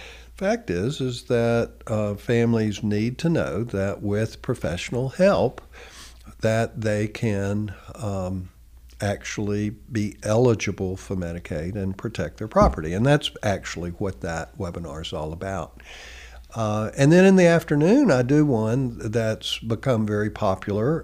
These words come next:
and, um, is important to a lot of folks.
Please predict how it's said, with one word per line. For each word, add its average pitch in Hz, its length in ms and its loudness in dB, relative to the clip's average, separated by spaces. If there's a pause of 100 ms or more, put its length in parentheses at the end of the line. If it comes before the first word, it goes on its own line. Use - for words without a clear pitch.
and, 101 580 -2
um, 98 460 -2 (1000)
is 117 160 8
important 107 560 0
to 113 160 0
a - 20 2
lot 95 260 0
of 90 60 -8
folks. - 460 -6